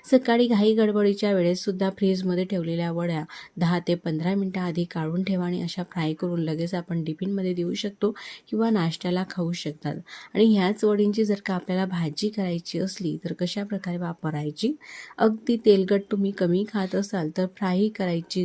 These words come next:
गरज नाही. फ्राय न करता ह्या वड्या तुम्ही भाजीमध्ये वापरू शकतात. या ठिकाणी ह्या वड्या फ्राय करून घेतलेल्या आहे, अशा परतून घेतल्यानंतर ताटामध्ये काढून घेतलेल्या आहे. अशा ह्या मिनी वड्या क्यूबसारख्या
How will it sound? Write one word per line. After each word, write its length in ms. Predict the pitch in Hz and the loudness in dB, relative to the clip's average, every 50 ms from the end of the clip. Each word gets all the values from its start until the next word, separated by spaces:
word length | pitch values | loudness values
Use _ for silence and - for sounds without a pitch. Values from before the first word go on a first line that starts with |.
| 175 - | 0 0
गरज 340 | 160 151 151 160 175 180 180 - | 0 0 2 0 0 -2 -2 -4
नाही. 280 | 190 180 175 180 180 185 | -2 0 0 0 0 -2
फ्राय 380 | - - - 180 175 170 170 165 | -4 -4 -4 -2 -2 0 0 -2
न 260 | 160 160 165 185 220 | 0 -2 -2 -2 -2
करता 380 | 220 - 202 180 175 - 170 156 - - - - - - - _ | -2 -2 -2 -4 -2 -4 -4 -6 -6 -8 -14 -16 -16 -18 -6 _
ह्या 180 | 202 220 226 214 | 2 2 4 4
वड्या 240 | 185 170 160 165 170 | 2 2 2 0 0
तुम्ही 240 | 175 - 180 180 185 | -2 -2 -2 -2 -2
भाजीमध्ये 680 | 185 180 175 151 151 - - 185 175 160 147 160 175 233 - | -2 -2 -4 -4 -4 -4 -4 -2 -2 -2 -2 -2 -2 -4 -4
वापरू 360 | 208 165 151 143 - - 160 156 | -4 -6 -6 -6 -6 -6 -6 -4
शकतात. 400 | - 160 147 - _ - 135 139 - _ - - - - - - _ _ _ _ _ _ _ | -4 -6 -8 -8 _ -8 -8 -8 -10 _ -20 -20 -20 -20 -20 -20 _ _ _ _ _ _ _
या 180 | - 185 190 233 | 0 2 2 2
ठिकाणी 420 | 233 247 220 - 196 175 160 147 151 - _ - _ _ _ _ _ _ _ _ | 2 0 0 2 2 2 2 0 -2 -4 _ -20 _ _ _ _ _ _ _ _
ह्या 160 | 185 196 220 220 | 4 6 6 8
वड्या 260 | 196 185 170 170 175 | 8 6 6 4 2
फ्राय 300 | 170 - 190 180 170 165 | 0 0 2 4 4 4
करून 280 | 156 - 170 160 165 190 | 2 0 0 0 2 4
घेतलेल्या 400 | 208 220 214 - 185 175 170 165 | 4 4 4 4 2 4 4 4
आहे, 180 | 165 170 190 220 214 - - | 4 4 4 4 2 2 0
अशा 200 | 202 196 214 196 | 0 2 2 2
परतून 420 | 190 - 185 170 165 - 185 190 208 | 2 0 0 -2 0 0 0 2 4
घेतल्यानंतर 540 | 214 202 196 - - 185 180 185 180 185 180 - | 4 2 2 2 0 0 0 0 0 -2 -2 -2
ताटामध्ये 460 | 180 165 165 170 160 160 160 160 165 | -2 -2 -2 -2 -2 -2 0 0 -2
काढून 320 | 165 - 180 160 165 175 202 | -2 -2 -2 -2 0 0 2
घेतलेल्या 400 | 214 226 208 - 180 170 165 160 | 2 0 0 0 0 0 0 0
आहे. 220 | 160 160 170 202 277 - - - - - - - | 0 0 0 0 0 -2 -8 -14 -18 -18 -10 -4
अशा 300 | - 180 180 - 233 233 | -2 -2 0 2 4 4
ह्या 240 | 233 214 214 208 202 | 4 4 4 2 2
मिनी 400 | 196 185 175 165 165 165 196 226 | 2 2 2 2 2 2 2 2
वड्या 300 | 240 214 185 170 165 156 156 180 - _ - - - - - - | 2 2 2 2 0 0 -2 -6 -10 _ -20 -20 -20 -18 -2 4
क्यूबसारख्या 600 | 208 214 220 220 220 - 240 208 190 180 - 190 | 6 6 6 4 2 0 0 0 2 2 0 0